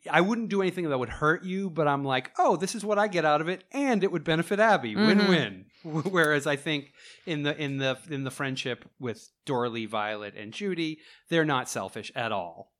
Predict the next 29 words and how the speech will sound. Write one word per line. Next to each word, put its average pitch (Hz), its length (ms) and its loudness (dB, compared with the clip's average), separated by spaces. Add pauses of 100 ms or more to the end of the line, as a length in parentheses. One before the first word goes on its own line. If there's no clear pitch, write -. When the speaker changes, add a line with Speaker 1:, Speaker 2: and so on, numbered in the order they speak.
Speaker 1:
Because 113 280 -14
I 104 80 -12
think 113 240 -14
they 107 140 -6
are - 20 -6
Speaker 2:
No, 185 240 6
Speaker 1:
just 196 140 4
Speaker 2:
and, - 80 -6
and 208 100 2
they're 208 80 4
coming 208 240 4
Speaker 1:
all 190 60 -6
Speaker 2:
from 185 120 2
Speaker 1:
in - 60 4
Speaker 2:
a - 20 2
Speaker 1:
it - 80 -2
together. 175 200 4
Speaker 2:
common 156 540 -2 (520)
experience 151 720 -2
Speaker 1:
Right. 92 100 -8
Speaker 2:
of, 143 260 -4 (280)
of 147 200 -6
being 180 200 4
in 165 100 -2
the 156 80 0
worlds 151 500 0
where 143 240 -2
they 143 220 -2
are 139 340 -2